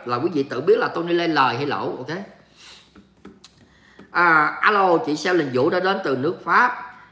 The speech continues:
Hello, anh, à, Hùng Trần đã đến từ, à, à, à, Việt Nam. À, Tony ơi, à, ai bảo kê cho chú Uẩn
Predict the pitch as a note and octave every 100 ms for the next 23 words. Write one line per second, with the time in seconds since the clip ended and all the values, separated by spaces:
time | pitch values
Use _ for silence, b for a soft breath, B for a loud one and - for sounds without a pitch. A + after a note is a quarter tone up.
0 | B - C#3 D#3+ F3 E3+ E3+ E3+ D#3 D3
1 | C#3 B2+ C#3+ C3+ C#3 E3+ G#3+ D3 C#3 C3+
2 | C3+ C3 B2+ C3 C#3+ C3+ B2+ A#2+ B2 C3+
3 | D#3 F3 E3 A#2+ - - _ _ _ -
4 | A#2+ A#2+ - D#3 D#3 C#3+ B2 B2 D3+ D#3
5 | D#3 D3 - B2+ - D3 D3+ B2+ B2 -
6 | D#3 D#3 D3+ D3+ C#3+ - B2+ A#2